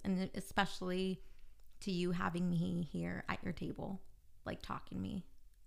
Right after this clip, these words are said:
just as we normally do. Like, I really appreciate that I can be open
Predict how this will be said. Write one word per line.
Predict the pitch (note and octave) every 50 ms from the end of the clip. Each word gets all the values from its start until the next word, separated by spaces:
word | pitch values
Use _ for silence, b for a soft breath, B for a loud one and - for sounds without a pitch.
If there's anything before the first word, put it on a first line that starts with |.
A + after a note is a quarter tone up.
| - -
just | - - - F3+ - - - - -
as | F#3 - -
we | E3+ E3
normally | F#3 F#3+ - - - - - - -
do. | - - - G#3 F#3 - -
Like, | - - -
I | G3+ G3 F3+ E3 D#3+
really | F#3 F#3+ F3 F3 D#3+ D#3
appreciate | D#3+ - - D#3+ D#3+ - - - - - -
that | - -
I | - E3+
can | - - F#3
be | F3+ - - -
open | F3+ F3 - - F#3+ F#3+ F#3 F#3